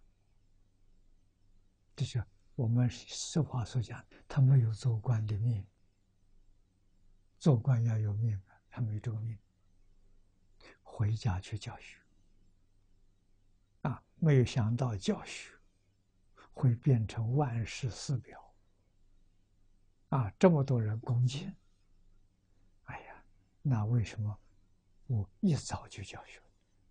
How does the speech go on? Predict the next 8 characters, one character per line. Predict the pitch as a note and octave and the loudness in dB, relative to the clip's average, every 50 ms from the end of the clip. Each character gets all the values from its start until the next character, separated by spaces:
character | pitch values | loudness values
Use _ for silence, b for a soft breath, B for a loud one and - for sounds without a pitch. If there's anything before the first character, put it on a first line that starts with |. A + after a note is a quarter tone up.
| _ _ _ _ _ _ _ _ _ _ _ _ _ - _ _ _ _ _ _ _ _ _ _ - _ _ _ _ _ _ _ _ | _ _ _ _ _ _ _ _ _ _ _ _ _ -20 _ _ _ _ _ _ _ _ _ _ -20 _ _ _ _ _ _ _ _
孔 | - - - C#3+ D3 | -10 -2 0 0 2
子 | C#3 - C#3 | 2 2 0
跟 | A#2+ - C#3 C3 B2 | 2 4 4 2 2
释 | - - C#3+ | 2 0 0
迦 | B2+ - C3 A2+ A#2+ | 0 0 0 -2 -2
有 | A2+ G#2 G2+ | -2 -4 -6
相 | F#2 - - A#2+ A#2 B2+ | -8 -10 -8 -6 -6 -6
同 | - - - | -6 -8 -12